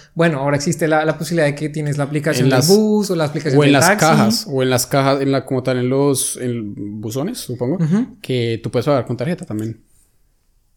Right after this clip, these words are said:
Speaker 1: Pero sí, espera que no me acuerdo. Habían,
Speaker 2: <laughs>
Speaker 1: habían varios, habían varios ejemplos que decían que solamente se podían pagar en, en efectivo. Ah, bueno, sí.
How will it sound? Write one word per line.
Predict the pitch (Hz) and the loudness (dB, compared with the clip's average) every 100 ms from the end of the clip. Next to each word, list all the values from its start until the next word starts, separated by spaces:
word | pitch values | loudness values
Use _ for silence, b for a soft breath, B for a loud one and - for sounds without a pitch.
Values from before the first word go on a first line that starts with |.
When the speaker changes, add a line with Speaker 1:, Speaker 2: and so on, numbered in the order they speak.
| _ - | _ 0
Speaker 1:
Pero | 165 165 | 2 2
sí, | 190 | 2
espera | 170 - 160 165 | 0 2 0 2
que | 220 | 2
no | 214 | 2
me | |
acuerdo. | 170 180 170 | 2 2 2
Habían, | 139 170 175 202 | 4 6 6 6
Speaker 2:
<laughs> | |
Speaker 1:
habían | 190 190 | 8 6
varios, | 202 196 - | 6 4 0
habían | - 175 185 | 2 4 6
varios | 196 214 233 | 6 4 4
ejemplos | 220 190 170 175 | 4 4 2 2
que | 190 196 | 2 2
decían | 202 165 156 | 2 0 0
que | 175 | 0
solamente | 170 147 | 0 -2
se | 151 | -6
podían | 147 160 147 | -4 -4 -4
pagar | 151 143 | -4 -4
en, | 135 127 - | -6 -10 -10
en | 147 | -6
efectivo. | 147 147 143 160 143 - - _ _ _ _ _ _ _ _ _ _ - | -4 -4 -6 -4 -4 -6 -14 _ _ _ _ _ _ _ _ _ _ -4
Ah, | 147 | 0
bueno, | 143 131 | 2 2
sí. | 143 120 | -2 -6